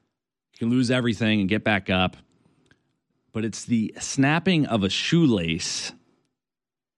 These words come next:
that'll make him snap. It's the little things that break a man, not the big events, not the catastrophes.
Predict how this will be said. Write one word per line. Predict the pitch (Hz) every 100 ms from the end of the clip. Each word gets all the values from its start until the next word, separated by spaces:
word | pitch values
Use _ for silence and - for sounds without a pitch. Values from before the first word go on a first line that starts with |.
| _ 98
that'll | 98
make | 98 92
him | 85
snap. | - 80 73
It's | 90
the | - 110
little | 107 131 147 127
things | 113 101 92 92 90
that | 87 -
break | 90 87
a | 78
man, | 67 58 90 _ _ -
not | 110 113 107
the | 92
big | - 104 98
events, | 95 80 73 60 - _ -
not | 95
the | -
catastrophes. | - - 85 - - 90 85